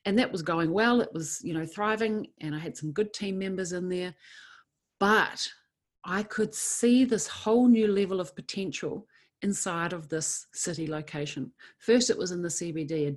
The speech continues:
different caliber of clientele, which also attracted a different caliber of employee. I could get a much more experienced, um, employee who was driven for success in a completely different way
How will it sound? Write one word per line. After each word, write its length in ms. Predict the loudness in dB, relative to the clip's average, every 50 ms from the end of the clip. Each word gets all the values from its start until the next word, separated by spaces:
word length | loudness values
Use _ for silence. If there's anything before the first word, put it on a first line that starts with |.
| -4 _
different 460 | -4 -4 -2 -4 -4 -4 -4 -6 -10
caliber 600 | -12 -8 -6 -4 -4 -4 -4 -2 -2 -4 -4 -6 -10 _ -20 -20 _ _ _
of 220 | -8 -6 -6 -6 -8
clientele, 720 | -8 -6 -4 -2 -2 -2 -4 -4 -6 -6 -6 -6 -8 -12 _ -20 -20 -20 _ _
which 140 | -8 -8 -8 -10 _
also 340 | 2 2 2 4 2 0 -2
attracted 460 | -2 -2 -4 -6 -6 -6 -6 -8 -10
a 40 | -8
different 340 | -6 -8 -4 -4 -4 -4 -4
caliber 500 | -6 -8 -6 -6 -4 -4 -4 -6 -8 -8 -12 -18 -20 _ _ _ _
of 160 | -8 -6 -4
employee. 800 | -4 -4 -4 -6 -6 -4 -4 -2 -2 0 0 -2 -2 -4 -6 -10 _ -20 -20 -20 -20 _ _
I 140 | -4 -4 -4
could 220 | -2 -2 -4 -2 -2
get 120 | -2 -2
a 40 | -2
much 380 | -2 0 0 -2 -2 -2 -2 -2
more 200 | 0 0 0 -2
experienced, 960 | -4 -8 -12 -8 -6 -4 -4 -2 -2 -2 -4 -4 -6 -6 -8 -10 -14 -16 -18 _ _ -20 -20 _ _ _ _ _ _ -12
um, 640 | -10 -6 -6 -4 -6 -6 -6 -8 -8 -8 -10 -10 -12 _ _ -20 -20 _ _ _
employee 920 | -4 -2 -2 0 2 2 2 4 4 2 2 2 0 0 -2 -4 -6 -10 -10 -8 -6
who 120 | -4 -4
was 200 | -2 -2 -4 -4
driven 520 | -2 0 2 2 2 4 2 2 2 0 -2 _ _ _
for 260 | _ -6 -4 -4 -4
success 680 | -4 -6 -10 -10 -10 -8 -2 -2 -2 -2 -2 _ -10 -8
in 80 | -6 -6
a 40 | -6
completely 500 | -6 -8 -10 -4 -4 -4 -2 -2 -2 -4
different 300 | -4 -4 -4 -6 -4 -4
way 400 | -4 -4 -2 -4 -4 -4 -6